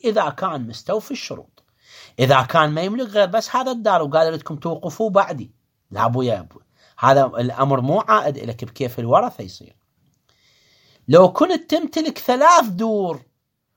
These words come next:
وقلت: "أوقفوا أحدها"، نعم، يصح لك أن توقف ثلث أموالك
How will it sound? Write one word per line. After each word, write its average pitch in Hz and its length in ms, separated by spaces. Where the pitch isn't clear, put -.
وقلت: 196 600
"أوقفوا 302 680
أحدها"، 233 600
نعم، 147 360
يصح 151 400
لك 240 240
أن 202 240
توقف 190 460
ثلث 226 380
أموالك 104 680